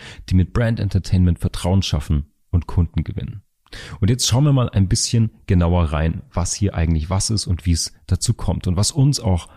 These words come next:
bewegt, das sozusagen als Statement zu formulieren. Ich mache das jetzt in Kurzform, weil es hier nur ein kleiner Podcast-Snack zum Wochenende sein soll,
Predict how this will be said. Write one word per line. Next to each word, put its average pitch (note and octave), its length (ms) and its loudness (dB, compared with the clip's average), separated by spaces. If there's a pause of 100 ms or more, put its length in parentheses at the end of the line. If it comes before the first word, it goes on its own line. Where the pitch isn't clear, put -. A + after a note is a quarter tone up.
(120)
bewegt, F2+ 640 -2
das E2+ 160 0
sozusagen E2 580 -2
als - 280 -2 (180)
Statement - 640 -2
zu - 120 -2
formulieren. F2 640 2 (400)
Ich - 80 -2
mache A2+ 180 2
das - 160 0
jetzt A#2+ 160 0
in G#2+ 160 -2
Kurzform, C3 600 -2
weil F2+ 120 2
es - 120 -4
hier F2+ 200 2
nur F2+ 160 2
ein E2 80 0
kleiner G2+ 320 0
Podcast-Snack - 840 -4
zum E2 200 0
Wochenende F#2+ 440 0
sein F2 300 0
soll, F2+ 300 0